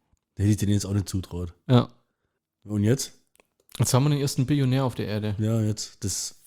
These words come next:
Speaker 1: verstehst du? Da muss ich jetzt wieder an die W M denken und an Christian Streich.
Speaker 2: Ja.
Speaker 1: Das interessiert mich nicht.
Speaker 2: <laughs>
Speaker 1: Das interessiert mich
Speaker 2: Ich
Speaker 1: nicht.
Speaker 2: find's tatsächlich
Speaker 1: Das ist unrealistisch.
Speaker 2: Ja, ich find's tatsächlich
Speaker 1: Der ist jetzt
Speaker 2: ganz
Speaker 1: irgendwie, glaub, dreimal so reich wie der zweitreichste Mensch der
Speaker 2: Ja.
Speaker 1: Welt.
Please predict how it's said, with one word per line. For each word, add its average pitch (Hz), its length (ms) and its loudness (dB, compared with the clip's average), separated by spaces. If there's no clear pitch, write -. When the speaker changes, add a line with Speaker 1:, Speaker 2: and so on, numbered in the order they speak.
Speaker 1:
verstehst - 340 -2
du? - 20 -20
Da 117 120 4
muss 139 220 4
ich 131 100 2
jetzt 131 180 0
wieder 127 280 4
an 117 140 0
die 113 100 2
W 117 100 2
M 127 160 2
denken 143 200 2
und 127 60 0
an 113 120 2
Christian - 340 -2
Streich. 123 420 -4
Speaker 2:
Ja. 117 260 0
Speaker 1:
Das 98 100 -4
interessiert 104 440 -4
mich - 180 -8
nicht. - 280 -6
Speaker 2:
<laughs> - 80 6
Speaker 1:
Das - 100 -6
interessiert 139 540 -4
mich 117 160 2
Speaker 2:
Ich 113 80 0
Speaker 1:
nicht. 104 60 2
Speaker 2:
find's 156 240 2
tatsächlich 127 520 0
Speaker 1:
Das - 80 -2
ist 190 40 2
unrealistisch. 127 560 4
Speaker 2:
Ja, 120 220 4
ich 131 100 0
find's 127 160 -6
tatsächlich - 420 -4
Speaker 1:
Der 123 120 6
ist 135 80 4
jetzt 165 120 6
Speaker 2:
ganz - 20 -2
Speaker 1:
irgendwie, 156 240 6
glaub, 139 240 4
dreimal 165 1040 4
so - 180 -2
reich 131 600 -2
wie 120 80 -2
der 254 140 4
zweitreichste 104 640 -4
Mensch 90 240 -4
der 87 80 -6
Speaker 2:
Ja. 85 80 -6
Speaker 1:
Welt. 85 180 -8